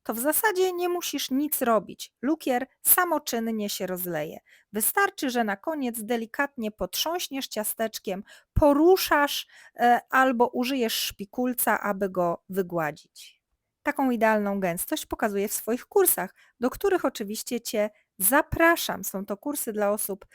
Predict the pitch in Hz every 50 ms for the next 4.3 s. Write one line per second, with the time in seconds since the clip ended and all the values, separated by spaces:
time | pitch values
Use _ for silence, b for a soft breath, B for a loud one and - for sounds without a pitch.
0 | B B B B B - - 196 190 190 - _ _ _ - - 214 202 - -
1 | - - - 302 311 - 415 403 381 - - 339 311 294 285 277 262 - 262 -
2 | - - - - 403 359 349 311 262 233 220 214 226 226 - - 214 - - _
3 | _ - 196 202 254 262 240 214 190 202 190 190 - - 180 156 151 131 123 123
4 | 120 123 - _ _